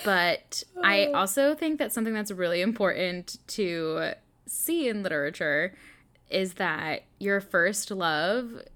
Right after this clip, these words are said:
Speaker 1: doesn't have to be your forever love, but it doesn't diminish what you had.
Speaker 2: Right. Exactly.
Speaker 1: Like,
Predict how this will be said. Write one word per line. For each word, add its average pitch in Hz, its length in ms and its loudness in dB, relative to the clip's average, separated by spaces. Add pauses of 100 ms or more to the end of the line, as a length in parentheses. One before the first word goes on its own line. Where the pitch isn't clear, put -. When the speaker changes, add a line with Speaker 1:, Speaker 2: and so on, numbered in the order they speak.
(260)
Speaker 1:
doesn't 185 460 0
have - 340 -6
to 180 140 -6
be 175 100 -6
your 160 220 -4
forever 165 440 -4
love, 214 280 -2
but 214 120 -2
it 196 60 -8
doesn't 233 280 4
diminish 170 520 -2
what - 120 -8
you 151 100 -8
had. 139 580 0 (140)
Speaker 2:
Right. 170 260 -4 (400)
Exactly. 170 420 0
Speaker 1:
Like, 180 220 -2